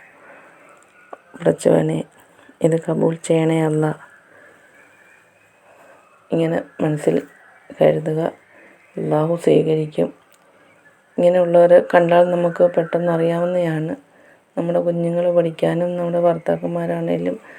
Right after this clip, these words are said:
നമ്മളാണേലും പല കാര്യത്തിനും പുറത്തു പോവുകയും പഠിക്കുകയും ചെയ്യുന്നതാണ്. നമ്മുടെ കുഞ്ഞുങ്ങളുടെ പഠിത്തം കാണുമ്പോൾ നമുക്ക് കണ്ണീർ സംഭവിക്കാറുണ്ട്. നമ്മുടെ ഭർത്താക്കന്മാർക്കാണേലും നമുക്കാണേലും നമ്മുടെ കുടുംബത്തിൽ ആർക്ക് വന്നാലും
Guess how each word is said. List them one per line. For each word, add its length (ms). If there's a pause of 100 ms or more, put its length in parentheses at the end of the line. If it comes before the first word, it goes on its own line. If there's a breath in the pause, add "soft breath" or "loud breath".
(300 loud breath)
നമ്മളാണേലും 720 (880 soft breath)
പല 160
കാര്യത്തിനും 600 (160)
പുറത്തു 280
പോവുകയും 640
പഠിക്കുകയും 400
ചെയ്യുന്നതാണ്. 600 (140)
നമ്മുടെ 220
കുഞ്ഞുങ്ങളുടെ 500
പഠിത്തം 420
കാണുമ്പോൾ 480 (880 soft breath)
നമുക്ക് 460 (180)
കണ്ണീർ 320
സംഭവിക്കാറുണ്ട്. 880 (560)
നമ്മുടെ 200
ഭർത്താക്കന്മാർക്കാണേലും 1120
നമുക്കാണേലും 760
നമ്മുടെ 200
കുടുംബത്തിൽ 600
ആർക്ക് 340
വന്നാലും 420